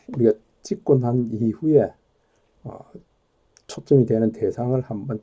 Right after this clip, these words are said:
터치해주고 그 다음에 옵션을 줌으로 할 건지 스핀으로 할 건지 빅서클로 할 건지 블러로 할 건지 결정해 주시면 된다는 거. 자, 그 다음에, 어,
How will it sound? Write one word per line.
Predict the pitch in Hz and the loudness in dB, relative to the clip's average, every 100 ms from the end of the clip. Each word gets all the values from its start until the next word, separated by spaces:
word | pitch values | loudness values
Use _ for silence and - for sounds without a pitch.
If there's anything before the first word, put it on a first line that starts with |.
| _ | _
터치해주고 | - 175 - 107 - 135 87 90 _ _ _ _ _ | -6 -6 -2 -2 0 -4 -4 -6 _ _ _ _ _
그 | - | -10
다음에 | 104 123 127 131 135 135 _ _ _ | -2 0 0 0 -2 -6 _ _ _
옵션을 | - - 120 98 - _ _ _ - | -4 2 2 2 -4 _ _ _ -14
줌으로 | - 113 101 101 | -2 0 0 -2
할 | - 101 | -4 -12
건지 | - 90 90 92 104 175 208 _ _ | -8 -8 -6 -4 -4 -4 -10 _ _
스핀으로 | - - 156 147 104 | -20 -2 2 2 2
할 | 90 87 | -2 -6
건지 | - 85 82 92 101 - | -16 -16 -12 -10 -10 -2
빅서클로 | 127 131 139 - 117 107 | -2 2 2 4 0 0
할 | 98 | -6
건지 | - 104 107 135 | -10 -12 -6 -6
블러로 | - 117 117 | -2 0 2
할 | 107 | 0
건지 | - - - 147 | -4 -8 -6 -8
결정해 | - 113 117 | -8 -4 -4
주시면 | 95 92 104 92 | -4 -8 -10 -12
된다는 | 90 87 - 85 | -16 -20 -20 -16
거. | 85 87 131 139 _ _ _ _ _ | -12 -8 -8 -10 _ _ _ _ _
자, | _ - | _ -20
그 | - | -16
다음에, | - 92 92 120 - _ - - _ | -14 -12 -10 -10 -12 _ -20 -20 _
어, | 143 131 | -16 -14